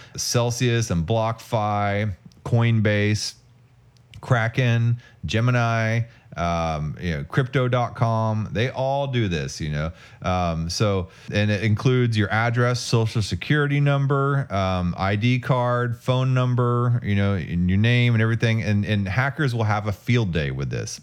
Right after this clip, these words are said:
So I suggest any, and so Bettina says, "I suggest anyone who uses, who use Celsius to change your phone number as soon as possible, including bank number, 'cause they even included wire numbers. I see the court record and it's not great.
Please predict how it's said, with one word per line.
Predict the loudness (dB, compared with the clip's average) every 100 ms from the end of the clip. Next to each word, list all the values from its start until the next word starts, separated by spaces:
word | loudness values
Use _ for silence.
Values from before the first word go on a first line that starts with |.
| -10
So | -2 0
I | 0
suggest | 0 0 0 0
any, | 0 0
and | -2 -4 -6 -2 0 0
so | 0 0
Bettina | 0 0 0 2 2
says, | 0 0 0
"I | -2 -2
suggest | 0 2 0
anyone | 2 2 2 4
who | 4 6
uses, | 4 4 2 0 -4 -10 -20 -20 -2
who | 2
use | 4 4
Celsius | 2 0 0 0 0 0
to | 0
change | 0 2 2 2
your | 0
phone | 0 2
number | 2 2 2
as | 0
soon | 0 0
as | 0
possible, | -2 -4 -4 -2 0
including | 0 0 2 2 2
bank | 0 0 0
number, | 0 0
'cause | -2 0
they | 0
even | 2 0
included | 2 0 0
wire | 0 -2 -2 0 0
numbers. | 0 0 -2 -6 -10 -18 -12 -4
I |
see | -2 0
the | -2
court | 0 -2 0
record | -2 -2 -2 -2
and | -2
it's | -4 -2
not | -4 -4
great. | -4 -4